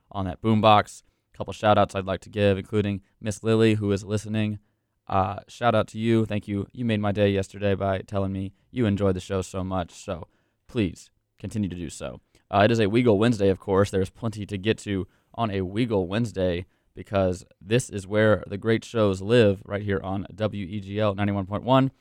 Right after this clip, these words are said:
Hit to hit, back to back is what we like to say, and tonight is no exception. We have a fantastic schedule tonight, including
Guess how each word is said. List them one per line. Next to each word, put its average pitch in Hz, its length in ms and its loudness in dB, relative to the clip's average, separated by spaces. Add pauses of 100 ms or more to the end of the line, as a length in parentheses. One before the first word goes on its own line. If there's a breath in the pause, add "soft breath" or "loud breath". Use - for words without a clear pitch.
(320)
Hit 120 200 0
to 104 120 0
hit, 117 260 6
back 110 280 2
to 101 100 -4
back 117 320 6
is 104 80 -6
what 101 100 -2
we 104 100 0
like 101 200 -2
to 98 100 -14
say, 101 380 2 (280)
and 104 320 0
tonight 107 520 0 (160)
is 98 160 -4
no 110 220 4
exception. 104 680 0 (340)
We 104 140 -2
have 101 280 2
a 92 260 -4 (100)
fantastic 101 640 -4
schedule 104 300 -4
tonight, 98 360 -2
including 95 440 -4